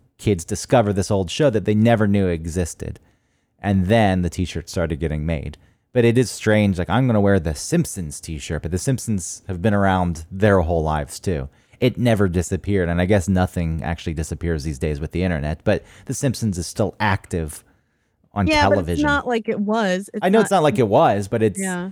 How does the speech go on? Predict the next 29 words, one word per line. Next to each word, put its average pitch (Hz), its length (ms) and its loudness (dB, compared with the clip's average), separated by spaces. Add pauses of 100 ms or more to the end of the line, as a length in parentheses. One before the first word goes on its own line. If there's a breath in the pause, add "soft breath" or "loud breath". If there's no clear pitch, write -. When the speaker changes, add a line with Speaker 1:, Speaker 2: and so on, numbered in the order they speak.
(140)
Speaker 1:
to 135 80 -2
me, 123 360 2 (200)
for 147 160 4
it - 100 0
to, 110 140 0 (360)
quote, - 340 0
"come 113 360 2
back," 104 520 0 (260)
it 110 60 -8
never 113 220 4
went 104 160 4
away. 87 460 2 (500)
Yes, 98 200 -4
it 82 100 -4
did 104 180 0
go 85 160 2
away 78 220 0
in 73 100 -2
certain - 320 -4
ways, 67 260 -8
but, - 180 -4 (160)
you 57 140 -8
know, 76 140 -6
it 76 80 -2
never 98 280 2
actually 90 360 -4
went 82 180 -4
away. 76 300 -4
So 73 320 -6